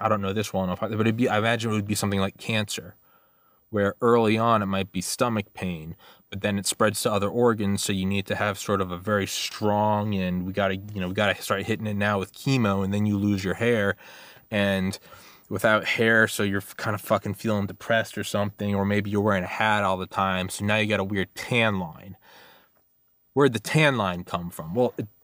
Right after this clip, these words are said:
it started with cancer, but now it's progressed to a tan line, so it may look different, but it's all in the same spectrum. So with physics, it was like, "Oh, these are," oh, you go, "Oh, this, the sun and the,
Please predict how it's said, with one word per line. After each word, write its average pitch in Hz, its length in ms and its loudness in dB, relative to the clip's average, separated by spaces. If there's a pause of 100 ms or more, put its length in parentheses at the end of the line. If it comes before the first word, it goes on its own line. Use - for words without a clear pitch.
it - 120 -4
started 147 340 10
with 104 160 -4
cancer, 127 460 0
but 98 100 -6
now 113 160 4
it's 107 140 -2
progressed 101 400 0
to 92 120 -8
a 90 60 -4 (160)
tan 120 320 0
line, 87 320 -6
so 95 320 -2 (460)
it 113 80 -2
may 117 180 4
look 117 320 2
different, 95 400 -2
but 98 80 0
it's - 300 -6
all 110 200 4
in 104 60 -2
the 98 80 -4
same 95 240 -4
spectrum. 92 640 -6 (1040)
So 131 160 0
with 117 120 0
physics, 165 440 2
it 117 80 2
was 110 160 -4
like, 110 260 2 (640)
"Oh, 165 120 6
these 151 240 4
are," 127 140 4 (920)
oh, 135 40 0
you 127 200 2
go, 127 160 6
"Oh, 139 180 8
this, 117 220 0
the - 180 -8
sun 208 380 6
and 139 120 2
the, 107 100 2